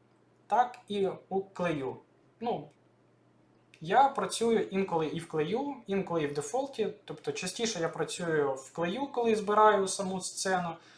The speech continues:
Потім я перемикаюся вже на дефолт, коли, е, роблю матеріали і налаштовую їх,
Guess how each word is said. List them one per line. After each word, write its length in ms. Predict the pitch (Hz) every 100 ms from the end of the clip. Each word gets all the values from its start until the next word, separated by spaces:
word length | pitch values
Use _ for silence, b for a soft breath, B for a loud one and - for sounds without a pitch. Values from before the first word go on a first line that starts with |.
| B
Потім 320 | 226 233 170
я 120 | 160
перемикаюся 920 | 151 156 151 156 170 156 143 139 151 135
вже 240 | 135 160
на 120 | 139
дефолт, 480 | 135 147 - 269 269
коли, 360 | - 208 208 202
е, 140 | 196 b b b - 165 156 147 147
роблю 340 | 151 180 180 170
матеріали 800 | 151 160 160 180 220 220 202 190
і 60 | 175
налаштовую 720 | 156 151 - 165 156 156 143
їх, 360 | 147 147 143